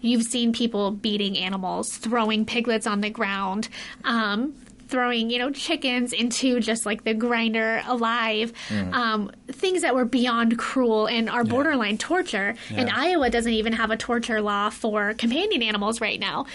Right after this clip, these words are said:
Speaker 1: So we're completely behind the times when it comes
Speaker 3: Mm.
Speaker 1: to laws protecting our animals, both
Speaker 3: So,
Speaker 1: farm and companion.
Speaker 3: so be-, beyond our food system and how this, uh, this ruling favorably impacts our ability to know what's going on with food production,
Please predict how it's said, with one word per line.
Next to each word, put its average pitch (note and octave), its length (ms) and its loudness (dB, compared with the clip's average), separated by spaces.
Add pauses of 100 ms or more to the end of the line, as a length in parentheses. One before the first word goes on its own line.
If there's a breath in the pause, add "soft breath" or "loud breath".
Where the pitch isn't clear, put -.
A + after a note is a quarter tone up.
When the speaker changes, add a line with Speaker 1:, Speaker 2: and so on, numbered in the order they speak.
(120)
Speaker 1:
So D#4 200 0
we're D#4+ 160 2
completely D#4 760 2
behind A#3+ 440 2
the A3+ 80 2
times A3 520 -2
when A#3 120 2
it A3 60 0
comes A#3 260 0
Speaker 3:
Mm. - 40 -6
Speaker 1:
to A3 280 2 (260 loud breath)
laws A3+ 340 2
protecting A3 760 -2
our A#3 120 0
animals, G#3 480 -2
both A3 200 0
Speaker 3:
So, E3 80 -2
Speaker 1:
farm A3 260 0
and A3 140 -2
companion. A3 320 -4
Speaker 3:
so - 180 -2
be-, E3 160 4
beyond E3 420 2
our C#3 120 2
food D#3 320 0
system G#2+ 360 -2
and G#2 80 0
how A#2+ 140 2
this, A2 280 -2
uh, G#2 340 0
this A2+ 260 -4
ruling A#2 480 2
favorably C3 720 0
impacts G#2 460 -2
our A2 100 0
ability A2 380 0
to G2+ 80 0
know A2 160 2
what's G#2+ 200 -2
going G#2+ 320 -2
on G#2 320 0 (380 loud breath)
with G2+ 300 -2
food E3 240 -2
production, F2+ 420 -4